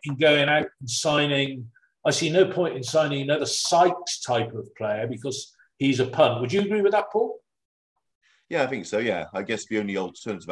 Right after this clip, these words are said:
Speaker 2: is if you're talk-, going back to talking about those players who've got one year left and you've got a longer term view on it. They might not be quite better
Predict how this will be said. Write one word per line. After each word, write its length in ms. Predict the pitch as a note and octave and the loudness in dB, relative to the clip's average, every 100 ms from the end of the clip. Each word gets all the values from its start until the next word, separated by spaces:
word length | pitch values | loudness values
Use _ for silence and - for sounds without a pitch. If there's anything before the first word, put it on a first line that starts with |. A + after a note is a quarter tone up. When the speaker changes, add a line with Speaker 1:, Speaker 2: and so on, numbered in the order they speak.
| D#2+ | -6
Speaker 2:
is 100 | F2+ | -8
if 120 | F#2 | -10
you're 100 | F2 | -12
talk-, 300 | - E2+ - | -10 -12 -8
going 140 | G2 | -6
back 140 | F#2+ - | -6 -8
to 60 | - | -12
talking 240 | F2+ F#2 | -12 -8
about 180 | F2 - - | -10 -10 -10
those 180 | G2 F2 | -10 -10
players 300 | - F2+ F2 | -6 -6 -6
who've 100 | F#2 | -10
got 140 | F2+ | -10
one 160 | F2+ F#2+ | -8 -8
year 160 | G2 F2+ | -8 -8
left 280 | C#2 - | -10 -16
and 140 | D#2+ F2 | -16 -14
you've 140 | E2+ | -10
got 180 | F2+ - | -8 -8
a 40 | |
longer 280 | F#2 F2+ F2 | -8 -10 -12
term 500 | E2+ F#2+ F2 F2 E2+ _ _ _ _ _ | -14 -10 -10 -10 -16 _ _ _ _ _
view 280 | F#2 G#2 E2 | -8 -6 -6
on 100 | C#2 | -8
it. 60 | |
They 60 | F2 | -6
might 220 | G2+ F#2+ | -6 -6
not 140 | F#2+ - | -8 -10
be 80 | |
quite 380 | F2 - F#2+ D#2+ - _ - | -16 -6 -6 -6 -12 _ -10
better 460 | - - - D#2+ | -10 -8 -10 -10